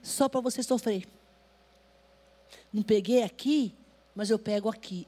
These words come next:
Gente, eu conheço isso. É o contra-ataque, porque ele sabe que ele vai olhar pra você, ele não vai conseguir te tocar.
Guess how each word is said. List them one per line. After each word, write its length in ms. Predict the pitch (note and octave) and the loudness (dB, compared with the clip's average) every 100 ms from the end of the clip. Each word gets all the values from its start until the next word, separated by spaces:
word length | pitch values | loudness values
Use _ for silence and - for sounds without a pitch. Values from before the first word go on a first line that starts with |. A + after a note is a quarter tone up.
| - | -12
Gente, 840 | E3 D3+ G#3+ G#3 G3 F3 D#3+ - - - _ - | -10 -2 2 2 2 0 -4 -12 -20 -20 _ 0
eu 100 | A3 | 2
conheço 540 | A3 G3+ F#3 - D#3 | 0 0 -2 -4 -8
isso. 580 | D3+ E3+ D3+ - - - _ _ _ _ _ _ _ _ _ _ _ _ - - - - - | -8 -10 -12 -14 -18 -20 _ _ _ _ _ _ _ _ _ _ _ _ -20 -18 -18 -6 4
É 100 | A#3+ | 4
o 60 | |
contra-ataque, 880 | A#3+ A#3 C4 C4 C4+ - A#3+ A#3 - | 2 -4 -2 -2 -4 -2 -2 -2 -4
porque 200 | G3+ A#3+ | -2 2
ele 120 | C4 | 4
sabe 360 | A3+ - D#4 A#3+ | 2 0 -2 0
que 140 | - | 0
ele 140 | A#3+ A3+ | 2 4
vai 100 | B3+ | 4
olhar 220 | C#4 C#4 | 2 2
pra 120 | A3 | 0
você, 320 | G#3 G3+ C4+ | 0 2 2
ele 120 | C4+ | 2
não 120 | B3+ B3+ | 2 0
vai 140 | C4 | 0
conseguir 320 | A3+ F#3 F3+ | 0 -4 -6
te 120 | E3 | -6
tocar. 440 | - F3 D#3+ D3 | -6 -6 -8 -14